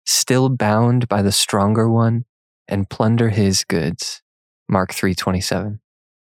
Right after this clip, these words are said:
You might imagine, given such a mission, that God would arm his church with some spectacular weapons. But surprisingly enough, we join Jesus in destroying the devil's works not mainly by casting out demons,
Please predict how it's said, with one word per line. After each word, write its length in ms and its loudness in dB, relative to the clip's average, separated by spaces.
You 120 0
might 220 2
imagine, 680 0
given 300 2
such 280 0
a 60 2
mission, 560 0
that 160 -4
God 220 2
would 180 2
arm 240 2
his 220 2
church 400 0
with 100 0
some 320 2
spectacular 880 -2
weapons. 580 -2
But 140 0
surprisingly 600 2
enough, 480 0
we 180 2
join 420 2
Jesus 520 2
in 80 2
destroying 560 2
the 60 2
devil's 380 2
works 380 0
not 180 2
mainly 380 2
by 180 0
casting 480 -2
out 160 0
demons, 580 0